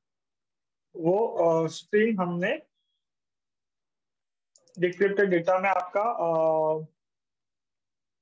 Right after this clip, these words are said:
बाइट में रहेगा। बाइट में क्या रहेगा, डिक्रिप्टेड, अ, तो हमने इस एन्क्रिप्टेड टेक्स्ट जो बाइट में है उसको हमने डिक्रिप्ट किया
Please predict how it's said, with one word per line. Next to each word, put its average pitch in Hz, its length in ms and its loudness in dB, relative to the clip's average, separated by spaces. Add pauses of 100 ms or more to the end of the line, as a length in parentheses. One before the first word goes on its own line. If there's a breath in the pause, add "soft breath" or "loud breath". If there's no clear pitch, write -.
(800)
बाइट 185 380 -6
में 196 100 0
रहेगा। 151 240 -4
बाइट 185 480 -4
में 202 140 -2
क्या 196 180 -2
रहेगा, 180 440 -2 (360)
डिक्रिप्टेड, 208 720 -2
अ, 165 560 2 (2250)
तो 190 40 0
हमने 190 300 0
इस 208 380 0
एन्क्रिप्टेड 208 560 -4
टेक्स्ट - 640 -6
जो 185 120 4
बाइट 170 420 -2
में 170 100 0
है 220 140 -4
उसको 190 540 2
हमने 190 320 0 (460)
डिक्रिप्ट 202 540 0
किया 156 180 4